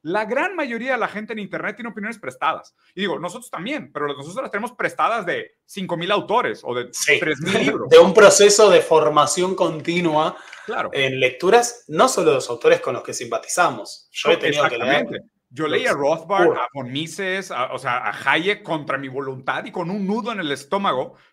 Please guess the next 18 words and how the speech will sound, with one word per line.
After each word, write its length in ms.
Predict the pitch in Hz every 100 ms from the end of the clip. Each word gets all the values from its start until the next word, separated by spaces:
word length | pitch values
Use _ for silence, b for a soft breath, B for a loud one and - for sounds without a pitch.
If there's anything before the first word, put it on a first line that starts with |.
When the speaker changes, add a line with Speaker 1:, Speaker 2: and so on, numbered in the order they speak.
| -
Speaker 1:
pero 160 | 190 170
leí 440 | 165 135 202 277
esos 260 | 143 139 135
libros, 320 | 147 117 104
esas 340 | 139 160 127 -
basuras 600 | 120 - 165 170 123 113
de 80 |
libros. 340 | 127 120 104 98
Los 180 | 190 160
leí, 280 | 135 254
los 260 | - 147 131
detesto, 480 | 139 - 269 - 330
pero 140 | 247
los 160 | 170 127
leí 200 | 127 202
en 60 | 208
mi 80 |
vida. 260 | 165 180